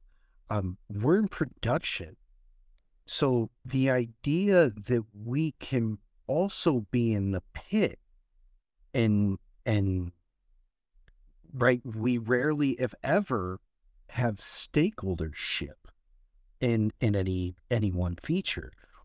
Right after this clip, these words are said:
We're more, we're more sheep herders at best in these types of scenarios, right? Or cat herders, I guess, would be a little more apt. But, um,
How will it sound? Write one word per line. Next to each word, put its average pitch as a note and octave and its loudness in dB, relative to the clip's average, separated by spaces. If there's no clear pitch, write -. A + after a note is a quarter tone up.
We're F#2+ -2
more, G2 2
we're G#2+ 0
more F#2+ 0
sheep - -2
herders E2+ -2
at F2 -6
best - 0
in G2+ 0
these F#2 0
types - -8
of - -10
scenarios, - -6
right? A2 0
Or F#2+ 0
cat F3+ 0
herders, - -6
I F#2+ -4
guess, - -6
would F#2+ -4
be F2+ -2
a G2+ 0
little F#2+ 0
more F2+ -4
apt. G2+ -6
But, A#2 2
um, B2 2